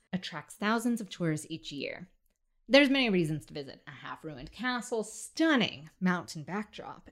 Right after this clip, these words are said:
and of course, Trasmoz is Spain's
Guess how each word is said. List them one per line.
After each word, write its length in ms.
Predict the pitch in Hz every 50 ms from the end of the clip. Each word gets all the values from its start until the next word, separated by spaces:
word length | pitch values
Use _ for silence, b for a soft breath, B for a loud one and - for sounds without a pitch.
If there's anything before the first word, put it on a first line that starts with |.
| _ -
and 100 | 208 202
of 120 | 190 -
course, 440 | - - 262 214 165 160 - - - _ _ _ _ _ _ _ -
Trasmoz 680 | - 220 220 208 190 - 208 233 254 240 202 185 190 -
is 300 | - 208 202 190 185 - _ _ _ _ _
Spain's 400 | - - - 226 226 226 220